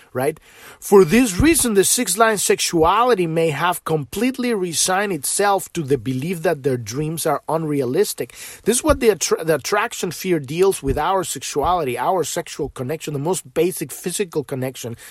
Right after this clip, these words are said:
the most powerful that includes all of the spiritual connection. It goes right there. And this is how we also attract magnetically, electromagnetically, every experience into our lives, right?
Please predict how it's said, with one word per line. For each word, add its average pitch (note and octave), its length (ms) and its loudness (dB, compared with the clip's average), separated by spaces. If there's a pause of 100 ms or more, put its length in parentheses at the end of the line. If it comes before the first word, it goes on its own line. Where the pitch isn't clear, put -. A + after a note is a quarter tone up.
the C#3+ 80 -6
most - 300 -2
powerful F3+ 540 2
that C3+ 100 0
includes D3+ 480 -4 (440)
all A#3 380 8
of F3+ 140 4
the D#3+ 80 -6
spiritual F#3+ 500 -2
connection. D#3 480 -4
It C#3+ 100 -4
goes D3 300 4
right C3+ 380 -2
there. D3 320 -2 (640)
And A#2 100 -8
this C3 180 -2
is D3+ 100 -4
how D3+ 180 2
we D3 160 0
also C#3 300 0
attract C3+ 340 -8
magnetically, D3 800 -2
electromagnetically, F3+ 1160 0 (540)
every F#3 320 4
experience F#3 640 2
into C#3+ 280 -2
our B2+ 140 0
lives, D3 500 -2
right? C3+ 260 -6